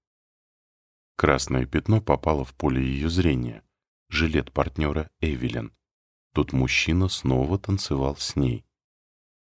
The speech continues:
«От чего вы нахмурились, позвольте спросить?» «Моя сестра, она второй раз танцует с мужчиной, который мне не знаком.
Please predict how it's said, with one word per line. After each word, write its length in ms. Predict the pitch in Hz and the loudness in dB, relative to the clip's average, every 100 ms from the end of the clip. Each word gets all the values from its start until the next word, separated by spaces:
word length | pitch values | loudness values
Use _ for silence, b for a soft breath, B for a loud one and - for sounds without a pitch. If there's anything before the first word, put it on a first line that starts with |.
| _ _ _ _ _ | _ _ _ _ _
«От 200 | 82 - | 2 2
чего 340 | - 120 139 | 2 2 4
вы 160 | 147 110 | 6 6
нахмурились, 920 | 76 71 - 67 64 65 67 113 - _ _ - | 6 2 2 2 4 4 2 0 -4 _ _ 0
позвольте 500 | 104 107 107 101 - | 2 4 4 4 0
спросить?» 640 | - - 101 - 98 - _ _ _ _ _ _ _ _ _ _ _ _ _ _ _ | 0 0 0 0 -4 -6 _ _ _ _ _ _ _ _ _ _ _ _ _ _ _
«Моя 320 | 71 73 71 65 | 0 2 2 0
сестра, 640 | - 69 - 120 87 - _ _ _ _ _ - | -2 -4 2 4 4 0 _ _ _ _ _ 2
она 320 | 85 87 82 | 4 4 2
второй 340 | - 85 80 | 2 4 6
раз 200 | 92 123 | 4 2
танцует 500 | - 92 - 110 101 | 2 0 2 2 2
с 120 | - | 2
мужчиной, 680 | 117 139 - - 71 62 57 _ _ _ | 2 2 2 4 4 2 -2 _ _ _
который 440 | - 80 - 71 76 | -2 0 2 2 4
мне 200 | 85 80 | 4 2
не 160 | 80 | 0
знаком. 540 | 82 104 107 - 62 | 0 0 0 0 -2